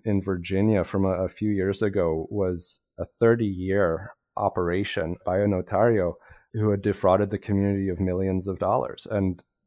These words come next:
we worked with the attorney general in Virginia to help, uh, identify victims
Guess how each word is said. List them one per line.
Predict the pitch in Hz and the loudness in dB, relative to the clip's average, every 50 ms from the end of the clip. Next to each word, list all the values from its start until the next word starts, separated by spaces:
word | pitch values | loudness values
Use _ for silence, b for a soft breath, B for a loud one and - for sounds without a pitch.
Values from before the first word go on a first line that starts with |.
| - 107 | -8 -4
we | 107 110 107 | -2 0 2
worked | 101 110 113 - - - - | 2 2 2 2 -2 -4 -4
with | 107 104 104 98 - - - - | -2 0 0 -2 -4 -8 -12 -10
the | 120 98 101 98 95 92 90 85 - b b b b - - | -6 -4 -2 -2 0 -2 -4 -6 -8 b b b b -4 -4
attorney | 98 - - 110 104 107 101 | -2 0 2 2 4 4 4
general | 92 98 95 98 101 101 98 | 2 2 2 4 4 4 2
in | 98 95 90 | 2 0 0
Virginia | 98 95 87 90 95 90 92 92 92 92 90 | -2 -4 -4 -2 -2 0 0 0 0 0 -2
to | - - - 92 87 82 | -4 -4 -2 -2 -2 0
help, | 85 104 95 95 95 95 - - - b b b b b b | 2 2 2 4 2 0 -2 -6 -20 b b b b b b
uh, | - 92 - | -4 -2 0
identify | - 92 90 87 87 92 92 107 101 - - 92 87 | 0 0 2 2 2 0 2 2 0 2 2 2 2
victims | 87 101 110 - - - 117 113 110 107 104 101 101 - - - | 4 2 0 2 2 4 4 6 6 6 4 2 2 -2 -6 -14